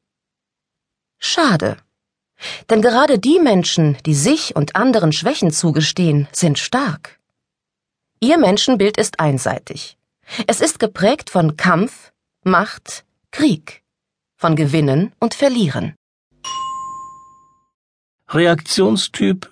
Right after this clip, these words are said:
Speaker 2: jonglierender Konfliktlösekünstler.
Speaker 1: Die folgenden vier Aussagen sind typisch für den jonglierenden Konfliktlösekünstler.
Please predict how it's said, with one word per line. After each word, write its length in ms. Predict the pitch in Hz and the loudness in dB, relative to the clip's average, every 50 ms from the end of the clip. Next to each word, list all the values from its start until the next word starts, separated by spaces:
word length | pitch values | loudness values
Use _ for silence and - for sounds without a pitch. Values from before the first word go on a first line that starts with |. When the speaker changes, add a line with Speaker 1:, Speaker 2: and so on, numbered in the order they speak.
| _ _ _ | _ _ _
Speaker 2:
jonglierender 760 | 156 143 156 156 151 139 147 170 185 175 170 175 156 151 151 | 0 0 2 2 2 2 2 2 2 2 2 2 2 2 2
Konfliktlösekünstler. 1400 | - - 160 160 151 - - 196 151 - - 117 113 107 95 98 98 - - - 95 - - - - - - - - _ _ _ _ _ _ _ _ _ _ _ _ _ _ _ _ _ _ _ _ _ | 0 0 0 0 0 -2 -4 -6 -6 -4 -2 0 0 2 0 0 -2 -2 -2 -2 -4 -4 -6 -10 -12 -12 -12 -16 -16 _ _ _ _ _ _ _ _ _ _ _ _ _ _ _ _ _ _ _ _ _
Speaker 1:
Die 120 | - 226 240 | -2 -2 -2
folgenden 500 | - - 254 285 311 294 233 175 156 151 | 0 2 2 2 4 4 4 2 2 2
vier 260 | - - 202 196 - | 0 2 2 2 2
Aussagen 540 | 175 190 190 - - 175 156 151 147 143 151 | 2 2 2 2 2 2 2 2 2 0 0
sind 300 | 135 147 147 139 - - | 0 0 -2 -2 -6 -2
typisch 420 | - 262 302 302 - 233 202 - | 0 0 0 2 0 -2 -2 0
für 180 | - - 180 170 | 0 0 0 2
den 360 | 156 165 160 156 156 147 151 - - _ _ _ - | 2 2 2 2 2 0 -2 -6 -16 _ _ _ 0
jonglierenden 840 | 175 190 180 165 160 165 170 202 254 277 262 247 220 190 196 202 190 | 2 2 4 2 2 2 2 2 2 2 2 2 4 4 2 2 2
Konfliktlösekünstler. 1400 | - 190 180 180 - - 311 - - - 151 143 135 - 147 147 - 190 175 - - - - - - - - | 0 -2 -2 -2 -2 -4 -4 -4 -4 -2 -2 0 0 0 -2 0 0 0 0 0 -2 -4 -6 -6 -8 -8 -10